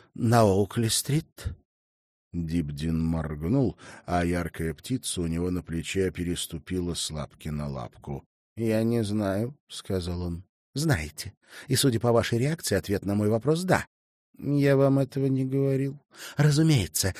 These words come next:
Но тогда еще вопрос. Чем так важен ребенок лорда Азриэла и женщины по имени миссис Колтер?» Несколько секунд Дибдин молча смотрел на нее, потом потер подбородок,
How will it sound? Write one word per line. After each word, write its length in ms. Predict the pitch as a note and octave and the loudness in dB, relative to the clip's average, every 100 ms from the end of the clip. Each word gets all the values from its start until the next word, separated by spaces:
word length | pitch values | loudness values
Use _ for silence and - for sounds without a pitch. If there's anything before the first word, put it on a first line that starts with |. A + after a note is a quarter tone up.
| - | -4
Но 160 | - C3 | 2 2
тогда 240 | B2+ A#2 | 4 2
еще 460 | A2+ A2 - D3 D#3 | 0 -2 0 6 6
вопрос. 540 | C3 F#2+ F2 E2+ - - - | 6 2 0 0 -2 -6 -12
Чем 340 | - - B2+ C#3+ | -4 2 4 6
так 240 | C#3+ C#3+ | 6 4
важен 460 | C3 A#2 C3+ C#3+ D3 | 6 8 8 8 8
ребенок 560 | B2 G2 G2+ C3+ C#3 | 6 6 6 6 4
лорда 400 | G2+ G#2+ B2 A#2 | 4 6 6 6
Азриэла 500 | A2 G2+ G2 F#2+ C3 | 6 6 4 6 6
и 120 | D#3 B2+ | 6 6
женщины 560 | F2+ F2+ G2 - D3 | 4 2 0 0 0
по 140 | C#3+ F2+ | 2 2
имени 320 | F2 G#2 A2 | 4 4 4
миссис 440 | F2 E2+ - D3+ | 4 2 0 -2
Колтер?» 560 | - A#3+ A3+ - F#2+ - - - - - - | 0 0 0 -2 -2 -4 -14 -20 -20 -18 -8
Несколько 680 | C#2+ E2 - D#2 D2 - | -6 -6 -8 -8 -8 -8
секунд 600 | D2+ D#2 D2 D#2 E2+ D2+ - | -8 -8 -8 -4 -4 -4 -8
Дибдин 600 | D2 F2 E2+ D#2 E2 E2 | -4 -2 -2 -4 -4 -2
молча 440 | E2+ E2 D2+ - | -2 -4 -6 -8
смотрел 640 | D#2+ D#2+ - D2+ D#2+ C#2 | -6 -8 -8 -6 -6 -6
на 160 | B1+ B1+ | -8 -8
нее, 460 | D2 F2 A2+ B2 C3 _ _ _ _ - | -6 -2 -2 -4 -8 _ _ _ _ -6
потом 440 | F#2 - C#3+ C#3 | -2 2 4 4
потер 460 | - G#2+ - A2 F#2+ | 2 0 2 0 0
подбородок, 1300 | G2+ F2 D#2+ D#2+ C#2+ C#2 C#2 D2 C#3 - - - - | -2 -4 -2 -6 -4 -6 -6 -6 -6 -8 -20 -20 -20